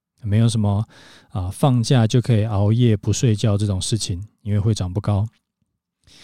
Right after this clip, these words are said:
啊，除此之外，就是哥哥自己要求说希望可以早一点开始准备高中的课业。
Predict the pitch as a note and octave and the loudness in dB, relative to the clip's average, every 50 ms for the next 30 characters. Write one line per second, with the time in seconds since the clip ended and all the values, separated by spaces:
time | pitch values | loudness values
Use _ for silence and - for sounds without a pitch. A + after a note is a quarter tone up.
0 | - - - - - _ - A2 G#2+ - - C#3+ D#3 D#3+ B2 A2 B2 C3+ C#3 D3+ | -20 -20 -20 -20 -12 _ -2 -2 0 2 2 4 4 4 2 2 2 4 4 4
1 | C#3 B2 A2+ G2+ G2 G2+ - - G#2+ G2+ A2 A2 G#2 G#2 G#2 - - B2+ B2 A2 | 4 4 2 0 -2 -4 -4 -2 0 0 2 2 2 0 0 0 2 2 2 4
2 | B2 A#2+ A#2+ A2+ - B2 G#2+ G2 G#2 A2 A2+ A#2+ B2 - B2 A2+ A2 G#2 - A#2 | 2 2 2 2 0 -2 0 0 2 2 2 2 0 0 0 -2 0 0 0 0
3 | A2+ G#2+ - C3 B2 B2 A#2 A2+ - A2+ A#2+ A#2 A#2 A2 G2+ G2+ F#2 - G#2 G#2+ | 0 0 0 2 2 2 2 2 2 2 4 4 4 2 2 0 -2 -2 0 2
4 | B2 C#3 C3 B2 A2+ - C3 C3 A#2+ A#2+ A2 - A2 G2 G2+ A#2+ B2 A#2 A#2 - | 2 2 2 0 0 0 0 0 0 0 0 -2 -2 -2 0 2 2 2 2 2
5 | A#2+ A#2+ A#2+ A#2+ A#2+ B2 A2 G#2+ - B2+ B2 A#2 A#2 A#2+ A#2+ G2+ F#2 | 2 0 2 2 2 0 0 0 0 2 4 4 4 4 4 2 0